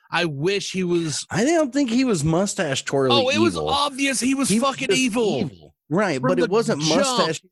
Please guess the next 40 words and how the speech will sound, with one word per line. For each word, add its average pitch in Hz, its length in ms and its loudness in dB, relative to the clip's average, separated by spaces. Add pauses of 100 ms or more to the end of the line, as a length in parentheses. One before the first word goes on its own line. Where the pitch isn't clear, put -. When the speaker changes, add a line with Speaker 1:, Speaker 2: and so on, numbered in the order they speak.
(120)
Speaker 2:
not 175 120 2
like, 151 260 0
"Mwah, 135 460 2
mwah, 110 280 0
mwah, 104 300 -2
mwah." 82 380 -6 (180)
Speaker 1:
He 330 220 2
Speaker 2:
No, 339 100 4
he's 302 360 2
Speaker 1:
actively 285 300 -2
says, 277 500 -2
"Ha, 196 40 -14 (260)
ha, 233 300 -2
ha." 220 560 -2
Speaker 2:
he's 202 240 -2
Speaker 1:
Like, 180 160 -2
"Ha, 160 80 -2
ha." 185 120 4
Speaker 2:
conniving. 117 720 -2 (340)
No, 143 280 0
he's 170 520 -2
like, 156 540 0 (120)
Speaker 1:
Yeah, 302 160 -8
he's - 280 0
Speaker 2:
dude, - 40 -2
the - 60 2
Speaker 1:
snidely 339 300 -2
Speaker 2:
fact, 175 400 0
Speaker 1:
whipped. - 180 -20 (540)
Speaker 2:
the 151 180 0
fact 151 540 -8
that 170 120 0
he, 147 1000 0 (1200)
yeah, 147 320 -2
dude. 113 300 -2 (200)
I 160 100 0
mean, 165 220 2
he's 143 360 -2
just 170 260 -2
like 147 260 -2